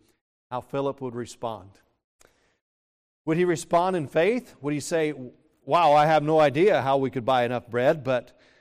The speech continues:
you tell us what you want us to do, Jesus, and we'll do it"? And that should be our response.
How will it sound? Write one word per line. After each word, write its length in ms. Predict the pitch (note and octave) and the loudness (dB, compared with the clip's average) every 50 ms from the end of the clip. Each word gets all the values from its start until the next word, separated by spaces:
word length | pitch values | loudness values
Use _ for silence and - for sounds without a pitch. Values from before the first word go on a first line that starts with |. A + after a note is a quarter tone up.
| _ _ | _ _
you 160 | - C#3 G3 | -4 -4 -4
tell 260 | G3+ - G#3 G#3 G#3 G#3 | 0 2 2 4 6 6
us 320 | A3+ A#3 G#3+ F3 - - | 6 4 4 2 -2 -4
what 180 | C3+ C#3+ C3+ C3+ | -4 -4 -2 -2
you 100 | C3 C3 | -4 -4
want 160 | C3+ B2+ B2 | -4 -4 -6
us 160 | A#2 - - | -8 -8 -10
to 80 | C3 A#2+ | -10 -8
do, 300 | A2+ A2+ G#2+ G2+ G2 G#2 G#2 A2 _ _ _ _ _ _ _ _ _ G2+ | -6 -8 -8 -8 -10 -16 -20 _ _ _ _ _ _ _ _ _ _ -12
Jesus, 560 | G#2 C#3+ F#3+ G#3+ E3+ A#2+ A#2+ B2 A#2+ - - | -6 -4 -4 -4 -4 -4 -6 -8 -8 -10 -16
and 220 | - C3+ A#2 A#2 | -16 -16 -14 -12
we'll 100 | A2+ A#2 | -14 -14
do 340 | G#2+ G#2 G#2+ C3 D#3 D#3+ C3+ | -14 -12 -10 -8 -6 -6 -6
it"? 140 | A2 - - | -8 -10 -12
And 80 | A2 | -14
that 140 | A#2+ B2 C3 | -14 -14 -14
should 160 | - - B2 | -14 -16 -12
be 100 | A#2 B2 | -10 -6
our 140 | A#2 A#2+ C3+ | -6 -4 -4
response. 680 | D3 B2 G#2+ - _ G#2+ G2+ G#2 - - - _ - | -6 -8 -10 -14 _ -16 -16 -16 -18 -20 -20 _ -20